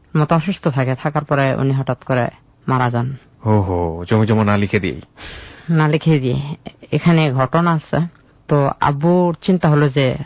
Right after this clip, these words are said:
Speaker 1: লিখে তো দিল না কাউকে। তো আমার বড় খালা আছে, পরে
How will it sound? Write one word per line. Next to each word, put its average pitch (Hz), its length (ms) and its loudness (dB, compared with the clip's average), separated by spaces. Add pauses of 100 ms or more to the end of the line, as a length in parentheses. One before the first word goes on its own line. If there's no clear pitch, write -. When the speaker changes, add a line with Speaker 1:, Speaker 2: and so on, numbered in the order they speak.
(380)
Speaker 1:
লিখে 175 300 2
তো 160 140 0
দিল 139 180 4
না 123 260 0
কাউকে। 131 300 -2 (420)
তো 147 280 2
আমার 165 260 2 (460)
বড় 160 240 2
খালা 156 260 -2
আছে, 131 300 -6 (360)
পরে 135 380 -2